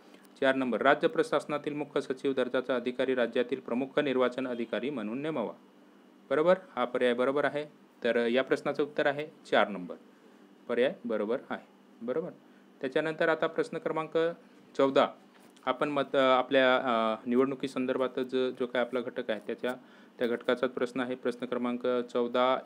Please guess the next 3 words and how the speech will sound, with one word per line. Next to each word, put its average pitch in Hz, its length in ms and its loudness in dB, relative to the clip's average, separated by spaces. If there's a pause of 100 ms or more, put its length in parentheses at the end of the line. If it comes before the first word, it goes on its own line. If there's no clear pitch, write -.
ई 156 360 2 (1700)
डॉट 127 200 2
टी 160 640 0